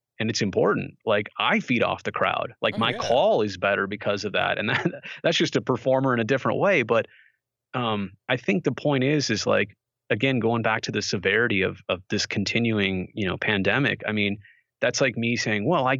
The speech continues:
Speaker 1: I can't host a show as well from home because I'm not in a studio and there's not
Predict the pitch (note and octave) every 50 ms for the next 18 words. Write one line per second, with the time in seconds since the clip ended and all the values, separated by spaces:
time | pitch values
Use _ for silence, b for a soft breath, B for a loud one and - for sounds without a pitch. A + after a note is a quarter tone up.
0 | - _ - C3 D3 C#3 - - - C#3 B2 A2+ A#2 _ _ _ _ - - -
1 | C#3 B2+ - - A2 - - - A#2+ A#2+ A#2+ A#2 A2+ A2 G#2 G2+ - - A2 A2
2 | G2+ G#2+ G#2+ G#2 G#2+ G#2+ G#2+ G#2 - - F#2 F2 - E3+ G3 D#3 A#2+ G#2+ G#2+ A2
3 | A#2 - C3+ A2+ G#2 G2 - - - _ _ _ _ - - C#3 D3 C3+ A#2+ A#2
4 | A#2+ A2 G2+ - - - G3+ F#3 C#3+ A2+ F#2+ E2+ F#2 G2+ G2+ G#2 G#2 G#2+ A#2 G#2+
5 | A2